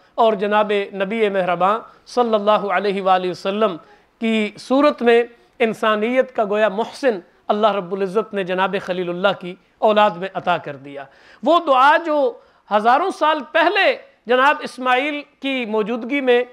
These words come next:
जनाब खलीलुल्लाह अलैहिस्सलातु वस्सलाम ने मांगी थी, उसकी कबूलियत का वक्त आ गया। और चालीस साल,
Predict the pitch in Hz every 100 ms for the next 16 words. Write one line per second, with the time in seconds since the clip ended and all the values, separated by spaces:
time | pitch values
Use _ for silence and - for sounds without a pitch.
0 | _ _ 226 233 240 240 233 226 220 220
1 | 247 226 226 - 214 214 220 - 202 226
2 | 226 190 190 208 196 185 185 _ _ -
3 | - 240 - 202 208 202 240 233 190 185
4 | 175 165 156 147 147 - _ - - -
5 | 294 320 320 320 - _ _ _ _ _
6 | _ _ - 277 320 359 - 262 262 233